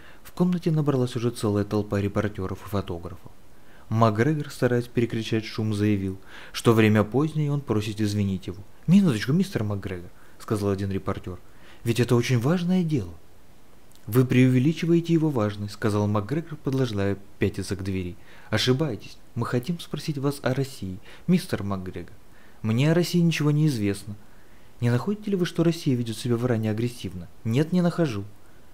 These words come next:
"Что Россия использует иранский Азербайджан для того, чтобы добиться нефтяных концессий?" "Нет". "Что Россия начинает кампанию, направленную против Британской империи?" "И это тоже не нахожу". "Вы коммунист, Макгрегор?" "Боже, меня избави". "Вы являетесь противником внешней политики мистера Бевина?"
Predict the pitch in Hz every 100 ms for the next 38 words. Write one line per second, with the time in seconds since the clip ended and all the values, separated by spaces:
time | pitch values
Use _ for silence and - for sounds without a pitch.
0 | - - 113 110 104 113 107 113 107 107
1 | 104 107 104 107 101 104 104 107 160 160
2 | 160 147 135 - 123 123 123 113 110 113
3 | 107 110 104 104 101 101 - 92 95 -
4 | - - 110 117 117 - - - - -
5 | 127 117 - 190 190 190 180 180 - 175
6 | 165 135 117 113 117 107 104 107 107 104
7 | 101 107 104 95 - 104 95 - 90 -
8 | - - - - 117 113 110 104 151 170
9 | 165 165 160 147 107 101 - - - 123
10 | 147 156 247 269 165 185 185 98 90 -
11 | - - - - 131 104 104 101 101 95
12 | 101 90 - - - - - - - -
13 | - 113 120 117 156 226 233 - 214 -
14 | 160 139 143 147 117 131 139 127 101 -
15 | 113 104 107 104 113 98 90 90